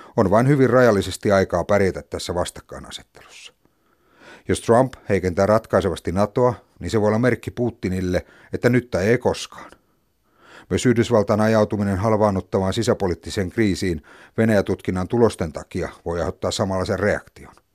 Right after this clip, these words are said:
Tätä pelätään varsinkin Kiovassa ja Minskissä, mutta varmaan myös muualla. Toinen puoli asiasta on, että jos Yhdysvallat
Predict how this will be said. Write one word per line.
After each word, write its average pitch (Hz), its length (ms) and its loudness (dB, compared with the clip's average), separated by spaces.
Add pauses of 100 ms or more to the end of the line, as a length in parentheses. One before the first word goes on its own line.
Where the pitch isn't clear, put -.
(560)
Tätä 95 220 2
pelätään 90 420 0
varsinkin 90 420 -2
Kiovassa 95 520 0
ja 92 80 -2
Minskissä, 92 600 -6 (280)
mutta - 180 -2
varmaan 90 340 -2
myös 101 220 -2
muualla. 80 500 -10 (1800)
Toinen 190 240 6
puoli 120 240 4
asiasta 120 460 2
on, 104 280 2 (220)
että - 240 -6
jos 95 380 -2
Yhdysvallat 104 680 -2